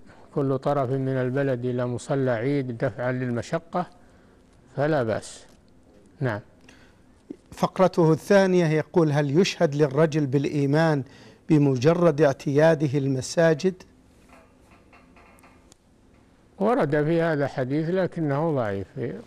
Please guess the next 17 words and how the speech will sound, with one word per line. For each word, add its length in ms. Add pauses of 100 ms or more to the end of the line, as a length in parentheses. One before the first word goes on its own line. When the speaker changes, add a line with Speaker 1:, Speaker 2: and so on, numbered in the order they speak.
Speaker 1:
قول، 380
قال 340
صلى 160
الله 120
عليه 180
وسلم: 440 (880)
فيما 280
يروى 320
عنه: 400 (380)
"إذا 220
رأيتم 540
الرجل 400
يعتاد 600
المساجد 840
فاسألوا 600
له 240 (1040)
بالإيمان". 680